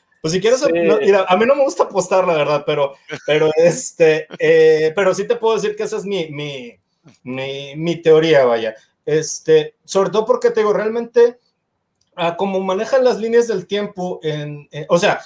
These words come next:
Speaker 1: vamos a considerar algo aquí. Ok, llega la-, lle-, llega Loki, escapa con el Tesseract, ok, se escapa con el Tesseract y aparece en, en, con, con esta tribu que lo encuentra,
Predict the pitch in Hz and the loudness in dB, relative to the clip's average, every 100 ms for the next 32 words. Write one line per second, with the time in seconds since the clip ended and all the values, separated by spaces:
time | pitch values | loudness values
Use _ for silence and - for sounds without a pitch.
0 | _ 190 262 285 254 226 208 214 220 233 | _ 0 2 2 2 2 2 2 2 0
1 | 233 226 - - 107 _ _ _ _ 175 | 0 -2 -4 -10 -16 _ _ _ _ -2
2 | 156 202 170 208 262 254 - 156 185 _ | 0 0 0 0 2 0 -2 -6 -6 _
3 | 151 196 226 240 233 226 254 - 165 160 | -4 0 2 4 2 2 -14 -2 -2 -2
4 | - 180 208 277 277 247 208 175 196 190 | -2 0 0 -2 -2 -4 -6 -6 -6 -2
5 | 214 277 - _ _ _ _ 131 - 175 | -2 -2 -8 _ _ _ _ -14 -2 -2
6 | 247 _ _ _ _ _ - 156 185 180 | -2 _ _ _ _ _ -6 -4 -2 -2
7 | 220 220 202 - 190 208 220 220 - 196 | -4 -4 -6 -6 -6 -6 -8 -8 -12 -10
8 | 170 160 156 151 147 151 156 147 165 165 | -6 -4 -4 -4 -4 -2 0 2 2 0
9 | - 190 190 - 160 143 135 127 123 123 | 0 0 0 -2 -4 -4 -6 -6 -6 -6
10 | 120 123 143 139 131 123 120 120 170 151 | -10 -8 -8 -6 -8 -8 -8 -2 0 0
11 | 147 143 139 139 127 - _ - _ _ | -4 -10 -16 -18 -20 -20 _ -20 _ _
12 | 160 165 170 - 208 214 196 175 185 185 | 2 2 2 4 6 6 4 2 4 4
13 | 208 202 170 151 151 165 175 185 233 | 4 0 0 0 2 2 2 -2 -8